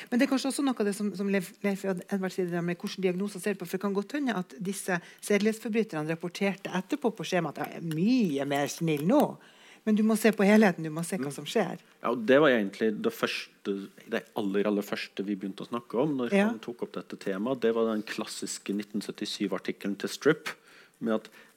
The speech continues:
Speaker 3: det finnes forskjellige
Speaker 1: Du må
Speaker 3: instanser som
Speaker 1: beskrive
Speaker 3: vurderer
Speaker 1: for ikke alle
Speaker 3: det.
Speaker 1: som
Speaker 3: Ja,
Speaker 1: har
Speaker 3: det, det
Speaker 1: lest det.
Speaker 3: prøver jeg å gjøre nå. <laughs> Det finnes tre forskjellige instanser. Samfunnet lurer på, nav lurer på, «Kan du jobbe?»
Speaker 1: Mm.
Speaker 3: Det er det de er interessert i. De er ikke interessert i så mye mer.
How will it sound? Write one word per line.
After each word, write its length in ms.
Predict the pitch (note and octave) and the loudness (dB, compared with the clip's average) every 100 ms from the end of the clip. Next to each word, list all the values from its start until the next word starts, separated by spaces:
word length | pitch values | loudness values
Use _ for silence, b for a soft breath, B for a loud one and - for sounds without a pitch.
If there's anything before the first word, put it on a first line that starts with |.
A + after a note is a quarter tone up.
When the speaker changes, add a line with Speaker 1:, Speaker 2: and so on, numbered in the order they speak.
| - | -12
Speaker 3:
det 80 | |
finnes 480 | - G#2+ A#2+ - - | -6 -6 -4 -6 -6
forskjellige 480 | - B2 - G#2 G#2 - | -6 -6 -4 -2 -2 -2
Speaker 1:
Du 80 | G3 | 0
må 80 | G3 | 2
Speaker 3:
instanser 180 | F#3+ G#3 | 2 2
som 140 | - | 2
Speaker 1:
beskrive 140 | A3 A3 | 2 4
Speaker 3:
vurderer 240 | G#3 G#3 | 4 4
Speaker 1:
for 80 | G2 | 2
ikke 100 | - | 2
alle 140 | B2 C#3 | 4 4
Speaker 3:
det. 100 | - | 2
Speaker 1:
som 80 | |
Speaker 3:
Ja, 40 | A#2 | -4
Speaker 1:
har 80 | A#2+ | -2
Speaker 3:
det, 120 | - | -2
det 40 | |
Speaker 1:
lest 100 | A2+ | -2
det. 80 | - | 0
Speaker 3:
prøver 160 | A2 G2+ | 0 0
jeg 100 | G2+ | -4
å 60 | |
gjøre 220 | A2+ B2 B2 | 2 6 8
nå. 1500 | F3 - F3 - F#3 - C#3 - A#2+ A#2 G3+ F#3 F#3 - - | 8 10 6 10 8 8 -2 0 -4 10 12 12 12 4 -2
<laughs> 40 | |
Det 100 | E3 | 2
finnes 200 | D3+ C#3+ | 4 6
tre 240 | - D#3 B2+ | 8 12 12
forskjellige 460 | - D#3 C#3 A2+ A#2+ | 12 10 12 8 6
instanser. 640 | - A#2 G#2 - - D3+ - B B B | 2 2 2 0 2 2 0 B B B
Samfunnet 840 | - D#3 F#3+ - A2+ G#2 D3+ F#3 B B B | 6 8 8 4 4 6 6 6 B B B
lurer 420 | - C#3+ D3 - - | 2 4 4 2 -4
på, 140 | - | 0
nav 320 | C#3 D3+ F#3+ | 4 6 8
lurer 220 | E3 D#3+ A#2+ | 8 4 4
på, 140 | B2+ | -2
«Kan 140 | - B2 | 0 2
du 80 | B2 | 6
jobbe?» 240 | C3 C3 - - - | 4 2 -12 -20 -10
Speaker 1:
Mm. 160 | F3+ D#3 C3 | -8 -6 0
Speaker 3:
Det 40 | B2 | 4
er 60 | |
det 140 | A#2+ G#2 | 4 4
de 80 | A2+ | 4
er 80 | A2 | 4
interessert 560 | - G2+ - F#2+ - | 0 -6 -2 -2 -2
i. 60 | A2 | -4
De 80 | G#2 | -4
er 40 | |
ikke 140 | - F#2+ | -4 -6
interessert 400 | - F#2 F2+ - | -6 -4 -4 -4
i 40 | |
så 80 | F#2 | -8
mye 160 | F#2+ F2+ | -4 -4
mer. 160 | F2+ | -6